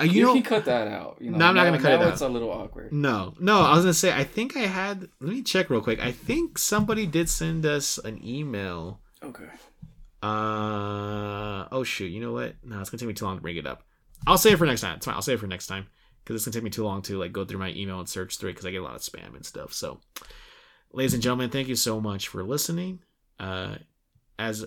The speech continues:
Speaker 1: always, the, you can reach us at duo sense podcast at yahoo dot com. Again, that is duo sense podcast at yahoo dot com. I know Johnny gets irritated when I say at yahoo dot com, but that's what it is. And that is all. So, thanks, and we will see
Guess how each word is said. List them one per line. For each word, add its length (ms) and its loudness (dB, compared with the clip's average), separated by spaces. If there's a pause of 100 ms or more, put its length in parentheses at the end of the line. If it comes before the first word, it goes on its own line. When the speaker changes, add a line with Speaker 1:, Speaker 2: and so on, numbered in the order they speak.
Speaker 1:
always, 520 -2
the, 400 -6
you 120 -12
can 140 -8
reach 180 -6
us 160 -10
at 220 -10
duo 180 -8
sense 240 -8
podcast 540 -10
at 60 -16
yahoo 160 -12
dot 160 -16
com. 340 -10
Again, 220 -10
that 120 -8
is 140 -12
duo 220 -4
sense 280 -6
podcast 760 -14 (160)
at 120 -14
yahoo 280 -14
dot 200 -18
com. 200 -20 (260)
I 100 -12
know 140 -10
Johnny 240 -10
gets 240 -12
irritated 320 -6
when 80 -6
I 20 -10
say 240 -8
at 160 -12
yahoo 220 -10
dot 160 -10
com, 280 -10
but 120 -8
that's 160 -12
what 100 -8
it 140 -10
is. 460 -16 (1000)
And 120 -10
that 120 -8
is 140 -10
all. 240 -8
So, 320 -8 (420)
thanks, 440 -6 (220)
and 260 -10
we 100 -8
will 180 -8
see 680 -10